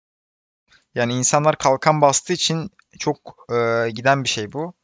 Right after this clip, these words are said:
Altmış birlik kalkan da bunu istediği için şöyle birleştiriyorum. Kaç tane? Sekiz tane oldu şu an.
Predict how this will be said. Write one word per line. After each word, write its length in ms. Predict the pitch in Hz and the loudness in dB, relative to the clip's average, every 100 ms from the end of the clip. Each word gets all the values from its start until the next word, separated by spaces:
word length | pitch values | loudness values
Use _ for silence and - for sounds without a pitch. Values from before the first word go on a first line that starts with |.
| _ - | _ -10
Altmış 340 | - - - | -8 -8 -10
birlik 200 | 110 113 | -10 -6
kalkan 420 | - 113 - 143 165 _ _ _ _ - | -2 -2 0 -4 -6 _ _ _ _ -6
da 100 | 117 | -4
bunu 160 | 117 117 | -2 -2
istediği 300 | - 120 107 | -2 -2 -4
için 340 | - 151 147 _ 143 131 | -4 -6 -8 _ -20 -12
şöyle 260 | 117 110 | -6 -6
birleştiriyorum. 520 | 113 117 113 - 110 113 | -2 -2 -2 -4 -6 -2
Kaç 260 | 123 113 | -2 0
tane? 120 | - | -4
Sekiz 320 | 127 131 107 - | -4 -4 -4 -4
tane 180 | 104 | -2
oldu 180 | 123 127 | -2 -2
şu 160 | - 107 | -4 -6
an. 120 | 101 | -6